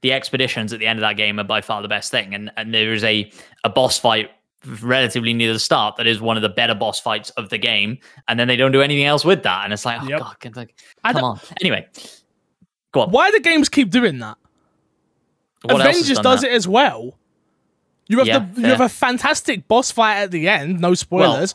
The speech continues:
Speaker 2: and then
Speaker 1: Avengers also not profitable, as we found out this week, so
Speaker 2: Oh,
Speaker 1: maybe
Speaker 2: did
Speaker 1: there's
Speaker 2: we
Speaker 1: a
Speaker 2: find that out this week?
Speaker 1: Maybe there's a tie-in. It's actually lower down in this article they talk about it. Um,
Speaker 2: Oh.
Speaker 1: Avengers has not yet been profitable, according to them.
Speaker 2: Mm,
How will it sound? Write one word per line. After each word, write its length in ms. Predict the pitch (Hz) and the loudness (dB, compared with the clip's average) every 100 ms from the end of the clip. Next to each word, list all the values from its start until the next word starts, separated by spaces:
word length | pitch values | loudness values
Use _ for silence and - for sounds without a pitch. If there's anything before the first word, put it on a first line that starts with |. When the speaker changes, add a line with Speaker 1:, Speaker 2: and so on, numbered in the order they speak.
| - - - _ 214 | -10 -20 -20 _ -2
Speaker 2:
and 160 | 220 | 2
then 80 | 220 220 | 4 4
Speaker 1:
Avengers 400 | 139 120 - - _ _ | 2 0 -6 -10 _ _
also 300 | 127 131 135 | -2 0 0
not 180 | 123 120 | 0 -2
profitable, 480 | - 117 - 101 - - | -4 -6 -8 -16 -16 -18
as 100 | 101 | -14
we 100 | 104 | -8
found 200 | 113 101 | -6 -6
out 60 | 98 | -6
this 160 | 98 | -10
week, 220 | 104 95 - | -10 -12 -8
so 420 | 110 104 101 104 - _ _ _ _ _ _ - | -4 -2 -4 -8 -14 _ _ _ _ _ _ -6
Speaker 2:
Oh, 60 | 190 | 0
Speaker 1:
maybe 120 | 247 | 2
Speaker 2:
did 80 | 143 | 4
Speaker 1:
there's 100 | 135 | 2
Speaker 2:
we 60 | 135 | 0
Speaker 1:
a 20 | |
Speaker 2:
find 120 | 185 | 0
that 100 | 202 240 | -2 -2
out 40 | |
this 160 | 262 - | -4 -4
week? 260 | 381 320 | -4 -4
Speaker 1:
Maybe 220 | 127 135 147 | -4 0 2
there's 160 | 151 | 2
a 60 | 147 | 2
tie-in. 340 | - 135 110 | 0 0 2
It's 140 | 147 196 | 2 2
actually 320 | 208 123 104 | 0 -2 -2
lower 280 | 123 120 113 | 0 2 4
down 160 | 110 | 2
in 100 | 107 | 0
this 120 | 101 | -2
article 300 | 113 113 - | -2 -2 -4
they 80 | 101 | -10
talk 160 | 101 - | -10 -12
about 160 | - - | -12 -16
it. 60 | _ - - - | _ -20 -20 -10
Um, 240 | - 117 185 214 | -2 2 2 0
Speaker 2:
Oh. 180 | 320 - _ - | -6 -12 _ -4
Speaker 1:
Avengers 360 | 107 113 107 98 | -2 -2 -2 -6
has 220 | 113 101 | -6 -6
not 180 | 107 104 | -6 -4
yet 140 | 107 - | -6 -6
been 120 | 101 | -8
profitable, 480 | 113 - - 110 - | -8 -10 -16 -18 -16
according 320 | - 104 101 | -12 -10 -10
to 320 | 98 107 101 - _ _ _ _ _ _ _ _ _ _ _ _ | -10 -12 -12 -18 _ _ _ _ _ _ _ _ _ _ _ _
them. 280 | 95 87 90 - | -12 -12 -12 -14
Speaker 2:
Mm, 340 | 117 139 214 | -12 -8 -8